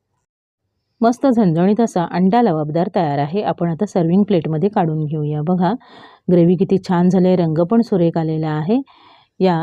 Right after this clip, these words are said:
अंडा लबाबदारसोबत तुम्ही नान, रोटी, चपाती, पुरी किंवा अगदी भात देखील खाऊ शकता. अप्रतिम लागतो. सजावटीसाठी वरून थोडीशी बारीक चिरलेली कोथिंबीर घालू शकता. आहे की नाही, हॉटेल किंवा रेस्टॉरंटपेक्षाही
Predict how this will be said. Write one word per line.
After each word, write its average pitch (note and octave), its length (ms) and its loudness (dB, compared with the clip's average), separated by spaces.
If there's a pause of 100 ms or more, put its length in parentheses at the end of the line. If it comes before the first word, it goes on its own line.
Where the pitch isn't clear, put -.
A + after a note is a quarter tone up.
(140)
अंडा F#3 320 0
लबाबदारसोबत F3 960 0
तुम्ही D#3+ 300 0
नान, D#3+ 460 -2
रोटी, E3+ 440 2
चपाती, E3+ 540 -2 (100)
पुरी E3+ 320 2 (440)
किंवा F3+ 200 2
अगदी E3+ 420 0
भात D#3 280 -2
देखील F#3 400 0
खाऊ E3 200 0
शकता. E3 460 -4 (400)
अप्रतिम F3+ 540 0
लागतो. D#3 480 -4 (380)
सजावटीसाठी F#3 760 0
वरून E3 320 2
थोडीशी F#3+ 460 0
बारीक D#3 400 -2
चिरलेली E3 380 0
कोथिंबीर A3 480 2
घालू D#3+ 220 0
शकता. D3 440 -8 (760)
आहे F#3 240 2
की A#3+ 120 0
नाही, G#3 160 2
हॉटेल E3 440 -2
किंवा F3+ 260 2
रेस्टॉरंटपेक्षाही F3+ 1080 0